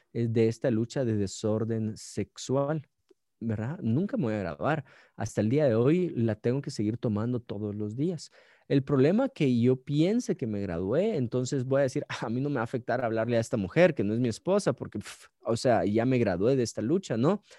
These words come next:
Entonces, eso me va a tener como todos los días estoy dispuesto a que se sacrifique, que me drene,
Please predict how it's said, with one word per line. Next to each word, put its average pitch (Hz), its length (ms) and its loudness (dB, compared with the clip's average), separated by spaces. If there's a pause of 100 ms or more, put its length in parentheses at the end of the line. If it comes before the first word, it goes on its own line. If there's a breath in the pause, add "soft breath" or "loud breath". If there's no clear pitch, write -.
(140 soft breath)
Entonces, - 320 -4
eso 135 200 0
me 147 80 2
va 117 60 2
a 123 60 -2
tener 143 400 0
como 226 340 0 (100)
todos 131 260 2
los 226 160 -2
días 160 320 0
estoy 120 240 -4
dispuesto 131 480 -6
a 135 80 -4
que 117 120 -2
se - 220 -6
sacrifique, - 1300 -4
que 92 100 -6
me 85 200 -6
drene, 120 600 4